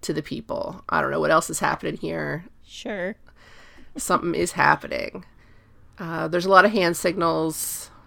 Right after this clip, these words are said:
Speaker 1: She, 'cause she thinks about it. She's like, "If I gave Gurney a signal right now, he'd just kill this guy."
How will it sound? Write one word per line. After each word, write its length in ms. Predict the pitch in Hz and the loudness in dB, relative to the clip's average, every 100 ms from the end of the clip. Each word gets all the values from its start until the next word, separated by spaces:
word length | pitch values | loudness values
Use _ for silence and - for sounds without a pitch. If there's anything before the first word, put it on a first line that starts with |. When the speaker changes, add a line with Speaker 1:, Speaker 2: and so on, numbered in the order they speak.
| - | -14
Speaker 1:
She, 120 | - - | -6 2
'cause 160 | 277 | 4
she 120 | - | 6
thinks 260 | 247 359 381 | 6 6 6
about 200 | 202 175 | 10 10
it. 80 | 139 | 10
She's 200 | - 190 | 4 2
like, 180 | 170 160 | 2 2
"If 100 | - - | 6 10
I 320 | 240 262 285 | 12 12 10
gave 340 | 247 226 208 | 4 0 0
Gurney 280 | - 180 170 | 4 4 4
a 40 | 165 | 0
signal 300 | - 143 127 | -2 -4 -4
right 140 | 117 | -2
now, 160 | - 156 | -4 -4
he'd 120 | - | -6
just 140 | 143 | -8
kill 160 | - - | -6 -6
this 100 | - | -6
guy." 300 | - - 208 | -6 -6 -8